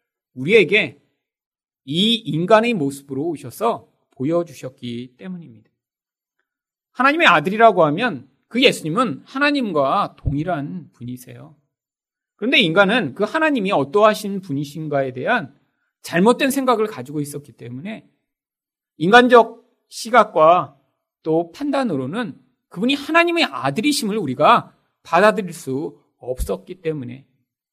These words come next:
성경을 통해 계속 그분이 누구신가를 우리에게 이야기하고 있는 것입니다. 그래서 사람들은 그분이 하나님의 아들이라고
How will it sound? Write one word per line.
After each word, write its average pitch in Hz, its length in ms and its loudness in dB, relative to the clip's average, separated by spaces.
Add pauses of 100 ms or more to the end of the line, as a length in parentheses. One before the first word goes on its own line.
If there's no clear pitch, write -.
(120)
성경을 247 420 6
통해 233 260 4
계속 233 340 -8
그분이 185 360 0
누구신가를 165 880 -2 (300)
우리에게 180 420 0
이야기하고 143 960 -4 (240)
있는 127 280 -4
것입니다. 120 480 -14 (1000)
그래서 226 240 2
사람들은 240 680 2
그분이 180 240 -4
하나님의 302 520 -2
아들이라고 143 1040 -4